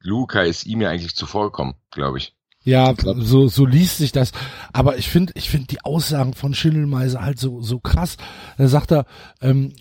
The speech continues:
Speaker 2: "Selbstverständlich war Jus Luca informiert, wen wir verpflichten wollten. Er hat uns drei Tage vor dem Ende der Transferperiode gesagt, dass er die Spieler doch nicht haben möchte.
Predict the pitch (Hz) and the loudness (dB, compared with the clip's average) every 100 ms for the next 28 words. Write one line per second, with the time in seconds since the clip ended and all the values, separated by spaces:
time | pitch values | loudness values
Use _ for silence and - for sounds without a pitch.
0 | 123 117 151 - 135 - 160 180 180 135 | -6 0 2 2 2 2 0 2 -2 0
1 | 143 139 143 - 139 147 - 139 127 123 | 0 2 0 2 4 4 2 0 0 0
2 | 135 131 151 127 151 139 120 107 131 180 | 2 4 2 2 2 2 0 -2 0 -2
3 | - 120 113 123 - 196 - - - - | -2 -2 0 0 -2 -6 -6 -20 -18 -2
4 | 113 151 151 127 - 123 151 - 156 147 | 2 2 0 -6 -4 0 2 2 2 2
5 | 151 - 139 123 123 160 151 127 - 117 | 0 0 0 0 0 0 0 -2 -2 -6
6 | - 143 139 156 135 135 131 120 113 120 | 0 0 2 2 2 2 2 0 0 -2
7 | 127 123 120 110 107 - 123 113 123 - | 0 0 2 0 -2 -2 0 2 2 0
8 | 123 - 110 110 117 139 - 190 | -2 0 -2 0 0 0 2 -2